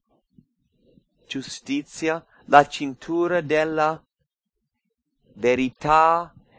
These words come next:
l'elmo della salvezza, lo scudo della fede,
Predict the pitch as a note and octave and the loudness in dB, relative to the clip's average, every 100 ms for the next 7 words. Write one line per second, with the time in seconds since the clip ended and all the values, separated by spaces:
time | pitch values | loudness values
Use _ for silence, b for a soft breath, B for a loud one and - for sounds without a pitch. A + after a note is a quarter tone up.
0 | b - C#3 D3+ F3 F3 E3+ F3+ E3+ _ | b 0 6 6 6 0 0 0 -2 _
1 | _ _ _ _ _ - B2 C3+ C3+ _ | _ _ _ _ _ -2 0 0 -4 _
2 | _ - C3 B2+ B2 D#3 D#3+ - - E3+ | _ 0 0 2 0 0 -2 -8 -2 0
3 | E3+ E3+ - _ _ _ _ _ _ - | 0 -2 -12 _ _ _ _ _ _ -4
4 | C3 C#3 - - - F3+ F#3+ F3+ F#3 F#3 | 0 0 -2 -14 -6 -4 -2 0 0 0
5 | - _ _ _ _ _ _ _ _ _ | -8 _ _ _ _ _ _ _ _ _
6 | _ _ - C#3 C#3+ C#3 - _ - D3+ | _ _ 0 2 6 4 2 _ 0 2
7 | E3+ E3+ D#3+ E3 E3+ | 0 -4 -4 -6 -6